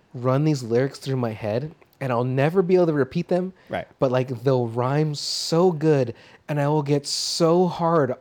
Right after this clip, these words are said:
Speaker 1: My
Speaker 2: Yeah.
Speaker 1: heart will be, and I'm not physically hard, but, like, I get so excited that I was like, I always
Speaker 2: H-,
Speaker 1: think
Speaker 2: H O R D,
Speaker 1: Yeah,
Speaker 2: horde.
Speaker 1: horde. I always think
Speaker 2: She
Speaker 1: that
Speaker 2: goes,
Speaker 1: when I,
Speaker 2: "Horde."
Speaker 1: when I do that, that I'm like,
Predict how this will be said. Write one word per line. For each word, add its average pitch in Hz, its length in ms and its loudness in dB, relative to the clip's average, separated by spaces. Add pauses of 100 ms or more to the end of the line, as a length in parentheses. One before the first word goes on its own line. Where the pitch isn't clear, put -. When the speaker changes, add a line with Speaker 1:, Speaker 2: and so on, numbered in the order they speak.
Speaker 1:
My 123 160 -4
Speaker 2:
Yeah. 120 80 -2
Speaker 1:
heart - 140 -2
will 117 60 -10
be, 113 220 -6
and 127 120 -4
I'm 131 80 -2
not 135 180 -2
physically 139 360 -4
hard, 135 260 -2 (320)
but, 131 160 -2
like, 117 280 0
I 127 120 -2
get 131 180 -2
so 160 360 -2
excited 131 500 -2
that 107 140 -4
I 107 40 -6
was 113 140 -6
like, 110 100 -6 (180)
I 123 100 -2
always 139 200 2
Speaker 2:
H-, - 40 -4
Speaker 1:
think 165 180 2
Speaker 2:
H - 80 -2
O 170 120 4
R 123 160 4
D, 92 280 -6
Speaker 1:
Yeah, 139 160 2
Speaker 2:
horde. 98 140 -2
Speaker 1:
horde. 117 320 -2 (360)
I 135 160 2
always 160 220 2
think 143 220 0
Speaker 2:
She - 20 -6
Speaker 1:
that 127 80 0
Speaker 2:
goes, 127 80 -2
Speaker 1:
when 135 120 2
I, 131 40 2
Speaker 2:
"Horde." 143 100 -2
Speaker 1:
when 131 140 0
I 127 80 2
do 127 180 0
that, 170 240 0 (320)
that 120 140 -4
I'm 117 60 -4
like, 120 240 -4